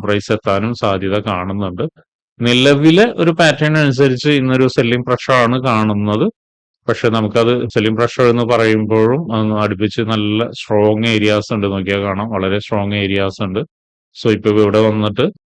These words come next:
ഒരു സപ്പോർട്ട് എടുത്തിട്ട് മുകളിലോട്ട് പോവുകയും ചെയ്യാം, ആ, സാധ്യത കാണുന്നുണ്ട്. അപ്പൊ അത് നമുക്ക് തള്ളിക്കളയാൻ പറ്റില്ല. അപ്പൊ എന്തായാലും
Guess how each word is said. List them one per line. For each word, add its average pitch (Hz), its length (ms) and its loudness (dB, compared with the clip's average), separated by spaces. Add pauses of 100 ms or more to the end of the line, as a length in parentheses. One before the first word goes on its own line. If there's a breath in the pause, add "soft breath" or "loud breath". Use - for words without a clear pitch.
(220)
ഒരു 110 120 2
സപ്പോർട്ട് 110 440 0
എടുത്തിട്ട് 110 300 0
മുകളിലോട്ട് 101 460 0
പോവുകയും 104 380 0
ചെയ്യാം, 110 420 0 (100)
ആ, 110 80 -4
സാധ്യത 101 480 -2
കാണുന്നുണ്ട്. 98 600 -4
അപ്പൊ 104 300 -4
അത് 101 260 -4
നമുക്ക് 110 200 -4 (100)
തള്ളിക്കളയാൻ 98 540 -2
പറ്റില്ല. 98 400 -4 (560)
അപ്പൊ 123 140 2
എന്തായാലും 135 460 4